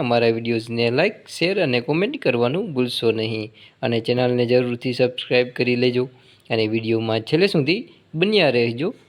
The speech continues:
જેથી કરીને તમને સાચા બજાર ભાવ મળી રહે. ચાલો તો બજાર ભાવમાં આગળ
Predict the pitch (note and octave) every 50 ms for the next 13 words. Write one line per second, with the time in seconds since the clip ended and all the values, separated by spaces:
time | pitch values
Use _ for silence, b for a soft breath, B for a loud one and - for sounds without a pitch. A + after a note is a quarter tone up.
0 | _ - C#3+ E3 F3 F3 A3 G#3+ - D#3 B2+ B2 C#3 F3+ G3+ F#3 - C3 B2+ D3+
1 | F#3 F3+ - - - B2 A#2+ A#2 - D#3+ F#3 G3 F3 D3 A#2+ A#2+ A#2+ A2+ G#2+ -
2 | D3+ F3 A3+ D4 C#4+ B3 F3 C3 A#2+ A#2+ A#2 A2+ A2+ A2+ A2 A2+ A2 A2 A2 -
3 | B B B B B B - D#3 E3 F#3 G#3 G#3 A3+ G#3 F3+ D#3+ C#3 C#3+ C3+ B2+
4 | A#2+ A2 C3 A#2+ A2+ A2+ A2+ A2+ C#3 F3 G#3+ - - - - C3 B2 A#2+ B2 A#2